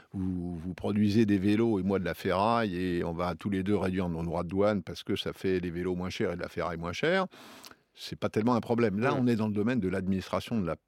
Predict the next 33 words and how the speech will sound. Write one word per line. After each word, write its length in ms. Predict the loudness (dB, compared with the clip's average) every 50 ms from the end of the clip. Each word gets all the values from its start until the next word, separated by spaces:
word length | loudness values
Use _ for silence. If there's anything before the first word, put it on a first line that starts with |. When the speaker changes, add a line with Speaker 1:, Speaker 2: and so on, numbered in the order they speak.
| _ _
Speaker 1:
précaution. 600 | -12 -8 -8 -6 -6 -6 -6 -8 -8 -8 -10 -10 -10 -12 _ _ _ _ -14 -12
Speaker 2:
Ouais. 100 | -12 -12 -14 _ _ _ _ -8
Speaker 1:
On 160 | -2 0 2
est 120 | 2 2
dans 180 | 2 0 -2 -4
des 140 | -4 -4 -2
normes, 340 | 0 2 2 2 2 0
on 140 | -2 -2 -4
est 80 | -4 -6
dans 140 | -6 -8 -10
des 120 | -10 -10
standards, 800 | -12 -8 -4 -2 0 0 2 2 2 2 2 0 0 -2 -4 -4 -4
on 120 | -4 -2
est 80 | -2 -2
dans 160 | -2 -2 -2
des 140 | -2 -2 -2
choses 420 | 0 2 2 4 6 6 4 4 0 -6 -14 -20 -20 -20 _ _
qui 120 | -10 -8 -8
protègent 500 | 0 0 0 2 4 6 6 6 6 4
le 80 | 4
consommateur. 880 | 2 2 0 0 0 -2 -2 -2 -2 -2 0 2 2 2 2 2 0 -2 -2 -2
Et 220 | -2 0 0 0 2
mon 320 | 4 6 8 8 8 6
sentiment, 600 | 4 0 -6 -8 -10 -10 -6 -2 0 2 2 2 2
et 80 | 2
je 160 | 0 0 -2 -8
l'ai 220 | -12 -12 -14 -12
dit 300 | -10 -6 -4 -4 -4 -4
publiquement 500 | -8 -10 -10 -10 -10 -8 -6 -6 -6 -4
d'ailleurs 320 | -6 -6 -4 -4 -4 -4
à 40 | -6
plusieurs 260 | -8 -10 -10 -10 -8
reprises, 360 | -6 -6 -4 -4 -2 -2 -2